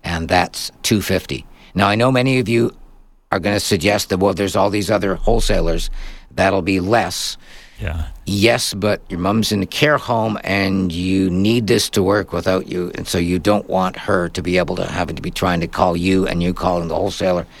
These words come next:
Speaker 1: So I, for peace of mind, we're all about frugality here, but I would go with one of the big two.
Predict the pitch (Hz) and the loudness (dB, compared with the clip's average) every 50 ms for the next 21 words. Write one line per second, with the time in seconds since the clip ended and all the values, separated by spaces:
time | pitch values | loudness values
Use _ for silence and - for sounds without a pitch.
0 | - - - - - - 110 95 - - 101 98 95 95 95 - - - - - | -20 -20 -16 -8 -2 0 0 0 2 0 0 0 0 -2 -4 -8 -14 -20 -16 -8
1 | - 92 87 - 117 117 110 - 127 92 95 95 95 101 110 113 - - 82 87 | -6 -6 0 2 2 2 4 2 2 2 2 2 2 2 2 0 -2 -2 0 2
2 | 87 90 98 101 95 95 92 90 - - 92 87 82 82 80 101 101 104 104 123 | 2 2 2 0 0 -2 -4 -4 -4 -4 -4 -2 -2 0 0 2 2 2 2 2
3 | 127 127 139 147 175 180 - - - - - - - - - - 85 - - - | 2 4 4 2 2 2 0 -2 -6 -8 -10 -16 -20 -14 -10 -10 -8 -4 -2 0
4 | 98 101 98 104 95 90 107 104 98 92 90 - - 87 90 87 87 82 - - | 0 0 0 0 0 0 0 2 4 2 2 2 0 -2 -2 0 -2 -2 -4 -6
5 | 73 67 76 76 - - - 78 67 | -4 -4 -2 -2 -2 0 0 -2 -2